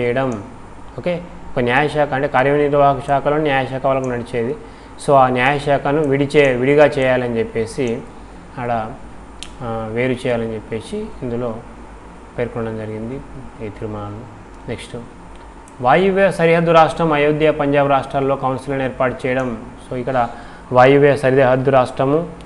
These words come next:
అయోధ్యలో, పంజాబ్లలో కూడా కౌన్సిల్ను ఏర్పాటు చేయాలని చెప్పేసి. నెక్స్ట్, క్షామాలు సంభవించినప్పుడు రుణ సౌకర్యాలు, సంక్షేమ కార్యక్రమాలు చేపట్టడం.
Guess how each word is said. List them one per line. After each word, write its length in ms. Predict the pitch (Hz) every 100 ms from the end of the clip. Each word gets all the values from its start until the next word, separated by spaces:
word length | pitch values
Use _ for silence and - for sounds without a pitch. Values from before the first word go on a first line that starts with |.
| - -
అయోధ్యలో, 720 | 127 135 139 139 143 143 151 147 - -
పంజాబ్లలో 600 | 123 127 135 135 135 135
కూడా 180 | 127 131
కౌన్సిల్ను 600 | 139 127 120 113 123 143
ఏర్పాటు 420 | 165 120 - 120
చేయాలని 400 | 110 - 113 107
చెప్పేసి. 480 | 104 101 110 101 -
నెక్స్ట్, 300 | 117 113 - 139 131 - - -
క్షామాలు 480 | - 143 160 170 170
సంభవించినప్పుడు 600 | 151 147 143 135 135 160
రుణ 200 | 156 139
సౌకర్యాలు, 720 | 127 135 127 127 127 127 147
సంక్షేమ 500 | - 123 - 131 123
కార్యక్రమాలు 1300 | 113 117 113 107 - - - - 123 120 120 139 196 - - - - - 143
చేపట్టడం. 680 | 123 123 117 117 127 123